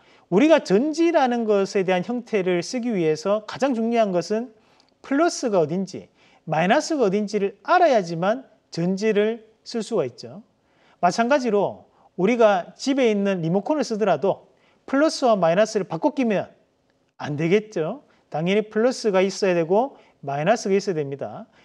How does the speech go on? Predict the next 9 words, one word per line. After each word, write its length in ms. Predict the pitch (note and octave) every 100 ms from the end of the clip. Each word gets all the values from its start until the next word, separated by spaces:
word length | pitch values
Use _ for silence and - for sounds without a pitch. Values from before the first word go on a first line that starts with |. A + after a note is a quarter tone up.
| -
그 180 | A#3+ A#3+
공정에 640 | E3+ E3+ G3 D4 D4 B3+
대한 260 | G3 F#3 E3
부분, 280 | E3 E3 A2+ _ -
바로 220 | E3+ F3
플러스와 560 | C4 D4+ D#4 - A3
마이너스를 600 | F#3+ C3 D3+ G3+ A#3 A3+ E3+
만들어주는 680 | A#2 D3 A#3+ C#4 G#3+ G#3
공정을 600 | E3 D#3+ E3+ F3 A#3 C#4+